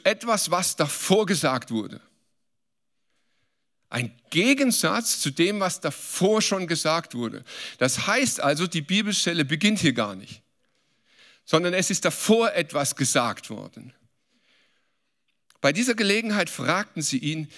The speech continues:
"Herr, ist jetzt die Zeit gekommen, in der du Israel wieder zu einem freien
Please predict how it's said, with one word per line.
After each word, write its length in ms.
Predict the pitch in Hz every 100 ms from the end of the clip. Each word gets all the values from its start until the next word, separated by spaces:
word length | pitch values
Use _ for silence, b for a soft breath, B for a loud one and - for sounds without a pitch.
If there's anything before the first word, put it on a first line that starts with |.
| B B
"Herr, 400 | - 175 202 156
ist 220 | 147 -
jetzt 340 | 151 190 -
die 80 | 208
Zeit 400 | - - 151 165
gekommen, 640 | - 151 139 139 139 151 151
in 220 | 127 127
der 160 | 131
du 160 | 117 123 -
Israel 760 | 185 220 214 202 156 147 135
wieder 260 | 135 170 170
zu 140 | -
einem 220 | 120 117
freien 580 | 101 - 117 151 175 180